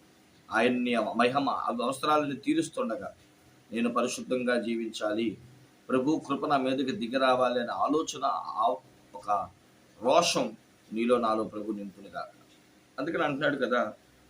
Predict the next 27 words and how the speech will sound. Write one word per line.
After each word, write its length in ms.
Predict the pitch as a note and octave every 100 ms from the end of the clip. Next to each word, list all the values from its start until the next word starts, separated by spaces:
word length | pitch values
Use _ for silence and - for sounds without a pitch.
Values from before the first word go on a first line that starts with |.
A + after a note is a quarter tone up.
| -
ఆయన 240 | A#2+ B2
మహిమ 400 | A#2 A#2+ C3 E3+
నీ 120 | F3 D3+
మీద 220 | C#3 C3+
ఉదయిస్తే 520 | B2 A#2+ C3+ - B2+
జరిగే 260 | A#2 A2+ A2+
మొదటి 360 | G#2+ G#2+ A2
అనుభవం, 400 | A2 G2+ G#2 F#2+ F#2 - - - - _ _ G#2+
నీ 160 | A2
ప్రతి 320 | - A2 -
అవసరాలు 560 | G2+ G2+ - B2 A2+ A2+
తీర్చబడతాయి. 760 | A2+ G2+ - F2 F#2+ - F2 - - - - _ _ -
నీ 80 | C3
ప్రతి 300 | C3+ B2 B2+
అక్కర 300 | - C3+ D3
తీర్చబడుతుంది. 840 | C3 A2 A2 G#2+ G#2 G2+ F2+ F2+ _ - - - _
ఇస్రాయేల్కి 520 | A#2 - D#3 D#3+ D#3 C3
తినటానికి 440 | C3 B2 C3 A#2+
ఆహారం 520 | A2+ A#2 C3 C#3 C#3
లేదు, 240 | A#2 F#2+ - - _ _ _ _ -
కానీ 200 | G#2+ G#2
దేవుడు 380 | F2+ A2+ C3 B2+
వారికి 460 | A2+ A2 - F#2+ - - _ _ -
ఆకాశం 540 | A#2 - B2 C3+ C3
నుండి 160 | B2 A#2
మన్నాను 460 | G#2+ G#2 A#2 B2 B2+
కురిపించాడు. 680 | A2 - F#2+ F2+ F#2 -